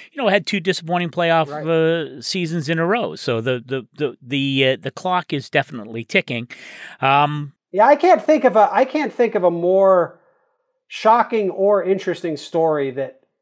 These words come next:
Speaker 2: honestly would happen this season. I mean, just the fact that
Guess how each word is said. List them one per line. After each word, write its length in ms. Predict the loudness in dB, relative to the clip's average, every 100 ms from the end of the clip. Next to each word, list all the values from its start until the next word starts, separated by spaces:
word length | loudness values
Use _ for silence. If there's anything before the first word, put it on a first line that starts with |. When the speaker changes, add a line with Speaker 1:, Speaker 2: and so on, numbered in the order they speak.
| _ _ _ _ _ _ _ _ _ 0
Speaker 2:
honestly 380 | 0 0 -4 -6
would 160 | -6
happen 400 | 0 2 2 -4
this 160 | -10 -12
season. 400 | -14 -16 -18 -20 _ _ _ _ _ _ _
I 120 | -14
mean, 340 | -10 -10 -10 -12
just 380 | -12 -12 -14 _ _ -18
the 120 | -6
fact 340 | 0 0 0
that 300 | -2 -2 -4